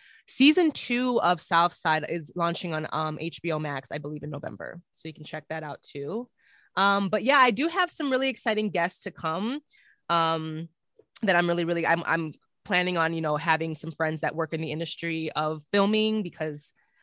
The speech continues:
I have friends that are writers on shows. And then I have, um, I actually reached out to the woman that runs Black Girls Pole and Pole Dance Nation, and, like, talking about pole dancing and, like, kinda, like,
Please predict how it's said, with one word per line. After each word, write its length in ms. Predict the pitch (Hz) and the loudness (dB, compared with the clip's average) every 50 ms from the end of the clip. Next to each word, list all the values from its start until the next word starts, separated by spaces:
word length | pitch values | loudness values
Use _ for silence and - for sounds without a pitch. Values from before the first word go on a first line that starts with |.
| _ - | _ -4
I 80 | - 165 | -2 0
have 100 | 156 156 | 0 0
friends 280 | - 180 165 160 151 | 0 0 0 0 0
that 80 | 165 151 | 0 0
are 100 | 147 165 | 0 2
writers 400 | 190 247 254 254 247 247 247 226 | 6 6 6 8 6 4 4 4
on 120 | 240 226 226 | 0 -2 -2
shows. 640 | - - 233 220 220 214 214 214 214 214 202 - - | -2 0 2 4 4 4 4 2 2 0 -2 -4 -4
And 180 | - 170 170 165 | -4 -2 0 0
then 100 | 160 160 | 2 2
I 100 | 160 160 | 0 -2
have, 420 | 160 170 156 147 143 147 147 143 - _ _ _ _ _ _ _ _ _ - | 0 0 0 2 2 0 -2 -6 -10 _ _ _ _ _ _ _ _ _ -2
um, 580 | 156 160 156 151 151 147 147 139 139 139 156 - _ _ _ - - - | 0 2 2 2 0 0 -4 -6 -8 -10 -10 -12 _ _ _ -16 -6 -2
I 80 | 160 | 0
actually 480 | 175 151 170 180 - - - 180 170 160 | 2 2 2 0 -2 -4 -4 -4 -4 -2
reached 260 | 160 160 151 - - | -4 -4 -4 -2 -2
out 200 | 165 151 147 - - - | 0 0 0 -2 -6 -10
to 320 | - 175 160 156 156 156 160 | -6 -4 -4 -4 -4 -4 -2
the 100 | 156 165 | -2 -2
woman 260 | 160 160 160 160 156 | -2 -2 -4 -4 -4
that 140 | 156 - 143 | -6 -6 -6
runs 240 | 151 151 151 151 | -6 -6 -8 -10
Black 300 | - - 151 143 139 - | -10 -8 -8 -8 -8 -8
Girls 240 | - 131 98 - - | -10 -12 -12 -12 -14
Pole 480 | - - - 269 254 254 247 247 240 214 | -10 -2 2 2 4 4 4 2 2 0
and 120 | 175 170 | -2 -4
Pole 200 | - - 196 208 | -4 -4 -2 0
Dance 260 | 202 196 196 202 - | 0 0 -2 -4 -6
Nation, 380 | 196 185 185 180 - - 185 175 | -6 -6 -6 -6 -6 -6 -6 -4
and, 160 | 165 156 151 | -4 -4 -6
like, 240 | 147 147 147 147 _ _ _ _ _ _ - | -6 -8 -8 -10 _ _ _ _ _ _ -4
talking 300 | - 165 - 180 170 165 | -4 -4 -2 -2 -6 -4
about 200 | 165 151 135 - | -4 -4 -4 -4
pole 160 | - - 185 175 | -4 -4 -2 -2
dancing 500 | 180 180 180 180 - - 185 180 175 175 | -2 -2 -2 -4 -6 -6 -6 -4 -4 -4
and, 80 | 165 156 | -4 -6
like, 220 | 151 151 147 - | -6 -8 -10 -8
kinda, 180 | - 170 156 156 | -8 -6 -6 -4
like, 200 | 156 147 151 | -4 -6 -8